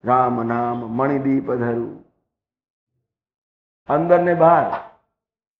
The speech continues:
એક જ જગ્યાએ મૂક્યું, દીવો એક રાખ્યો, અંદર ને બહાર બે જગ્યાએ અજવાળું.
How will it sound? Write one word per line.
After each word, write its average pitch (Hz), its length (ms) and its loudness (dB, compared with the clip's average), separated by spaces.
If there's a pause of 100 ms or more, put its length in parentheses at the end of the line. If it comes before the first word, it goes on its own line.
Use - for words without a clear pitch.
(160)
એક 131 160 0
જ 143 80 0
જગ્યાએ 147 320 2
મૂક્યું, 143 560 -6
દીવો 147 260 2
એક 170 180 2
રાખ્યો, 131 420 -2 (760)
અંદર 135 280 -2
ને 143 120 -2
બહાર 131 240 2
બે 131 140 2
જગ્યાએ 139 400 0
અજવાળું. 113 360 -10